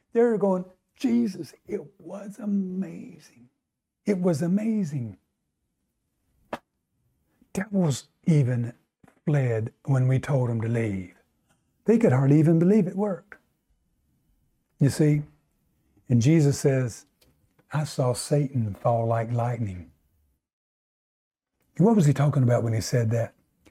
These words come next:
I believe what he's saying is when people go out and they start to expand the kingdom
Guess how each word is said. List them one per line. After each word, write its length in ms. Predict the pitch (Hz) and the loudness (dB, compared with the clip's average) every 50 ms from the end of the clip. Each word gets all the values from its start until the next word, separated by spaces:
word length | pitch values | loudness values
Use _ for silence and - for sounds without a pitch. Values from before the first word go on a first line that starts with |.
| _ _ _ _ _ _ - | _ _ _ _ _ _ -6
I 100 | 143 147 | 0 4
believe 300 | 156 147 175 208 226 196 | 6 6 6 6 6 6
what 140 | 185 180 165 | 6 6 6
he's 200 | 151 139 135 - | 6 6 4 2
saying 580 | - - 202 202 190 165 143 131 127 131 - - _ | 2 2 2 4 4 4 4 4 2 0 -2 -6 _
is 600 | - 151 147 135 131 127 120 117 110 - - - - _ _ _ _ - _ _ | 2 4 4 6 6 4 2 0 -2 -6 -10 -14 -18 _ _ _ _ -20 _ _
when 180 | - 131 120 107 | -2 0 0 0
people 400 | - - 170 175 185 180 190 185 | 0 2 2 2 2 4 2 2
go 220 | 156 175 175 175 | 4 4 2 2
out 540 | 170 170 170 175 180 151 - - - - - - _ _ _ _ _ _ _ _ _ _ _ _ _ _ - | 2 0 -2 -2 -4 -6 -8 -12 -18 -20 -20 -20 _ _ _ _ _ _ _ _ _ _ _ _ _ _ -8
and 140 | 127 120 120 | -2 0 2
they 140 | 139 151 | 4 2
start 340 | 147 - - 156 156 139 - | 2 2 2 2 2 2 0
to 120 | - 139 117 | 0 0 0
expand 920 | 101 - - - - - - - - 135 139 143 147 151 151 151 147 - - _ _ - | 0 -2 -10 -12 -14 -14 -10 -4 -2 0 2 2 4 4 2 2 0 -4 -10 _ _ -4
the 140 | 117 123 | -2 -2
kingdom 720 | 117 - - 143 139 135 135 131 110 104 98 95 90 87 | -2 -2 0 0 0 2 2 0 -2 -2 -4 -6 -8 -10